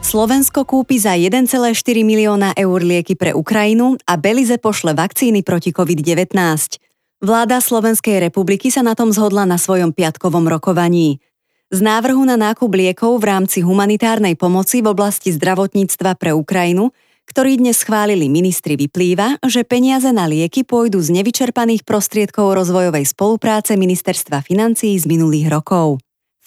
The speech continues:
V prípade darovania pediatrickej vakcíny Comirnaty proti ochoreniu covid devätnásť Belize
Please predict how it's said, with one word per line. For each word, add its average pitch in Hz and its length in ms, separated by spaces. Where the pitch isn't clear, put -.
V 247 80
prípade 240 400
darovania 220 560
pediatrickej 214 800
vakcíny 190 480
Comirnaty 180 720
proti 233 320
ochoreniu 220 560
covid 202 240
devätnásť 180 720
Belize 165 480